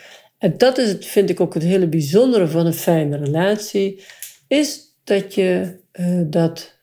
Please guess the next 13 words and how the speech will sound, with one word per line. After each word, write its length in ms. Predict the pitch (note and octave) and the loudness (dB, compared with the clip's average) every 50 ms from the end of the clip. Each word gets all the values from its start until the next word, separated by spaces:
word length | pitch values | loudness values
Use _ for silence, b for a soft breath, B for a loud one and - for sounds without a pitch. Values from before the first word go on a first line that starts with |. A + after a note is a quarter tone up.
| _ _ _ - - | _ _ _ -20 -6
daar 120 | - F3+ E3+ | -4 -2 -2
zit 180 | - A#3 A3 | -2 -2 -2
een 60 | - F#3+ | -2 -2
soort 500 | - - - F#3 F3+ F3 E3 - - - _ _ _ | -2 -2 0 2 2 2 0 -2 -10 -18 _ _ _
kalmte 520 | - G#3+ A3+ B3 B3+ A#3+ A3+ - A3+ - | -2 0 0 0 0 -2 -2 -2 -2 0
in, 100 | - G#3 | 0 0
een 80 | G#3 F#3+ | -2 -4
soort 300 | - - F3 D#3+ - E3+ | -4 -2 -2 -2 -2 -2
rust 420 | D#3 D#3+ G#3 B3 A3+ - - - | -2 0 0 0 0 -4 -6 -2
in, 400 | - G3 F#3+ F#3+ G3+ G#3 G#3 B B B B B B B B B B B B B _ - F#3 | -2 0 0 2 0 -2 -4 B B B B B B B B B B B B B _ -2 2
dat 260 | G3+ G3+ G3 G3 - | 2 4 2 2 0
je 120 | G3 F3 | -2 0
dat 320 | D#3 F3 F3 E3+ E3 - | 2 4 4 2 2 0